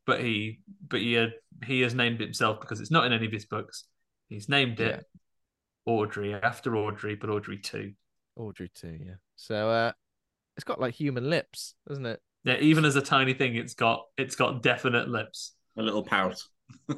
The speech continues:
Speaker 2: It's got a little pout going on. Um, so yeah, he says he doesn't know what it is, is none of his books, but he also says it, that means he doesn't know how to feed it, doesn't know how to look after it either.
Speaker 1: Yeah.
Speaker 2: Um,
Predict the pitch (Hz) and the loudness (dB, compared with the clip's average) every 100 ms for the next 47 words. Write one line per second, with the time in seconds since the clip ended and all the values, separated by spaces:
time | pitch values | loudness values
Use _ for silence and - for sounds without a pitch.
0 | - 175 220 185 185 165 - 185 160 120 | -6 -4 4 6 6 4 4 0 2 0
1 | 110 107 110 - - - - 135 131 135 | 0 -2 -6 -10 -20 -8 2 4 2 2
2 | 165 156 131 131 156 135 131 147 143 139 | 4 6 6 4 2 0 0 0 2 4
3 | 127 123 120 120 127 123 113 - 120 - | 6 4 2 0 0 0 -2 0 0 0
4 | - 104 113 - 113 104 - 104 110 98 | 0 2 2 2 -2 0 0 0 -2 -6
5 | 107 98 104 101 101 - - 110 87 90 | -8 -8 -8 -8 -10 -10 -6 -4 -6 -8
6 | 101 92 - 92 98 87 - 82 78 _ | -8 -8 -8 -8 -8 -10 -10 -12 -12 _
7 | 90 92 - - 107 - - - - - | -14 -12 -14 -16 -16 -18 -20 -20 -20 -10
8 | - 104 95 | -4 -4 -6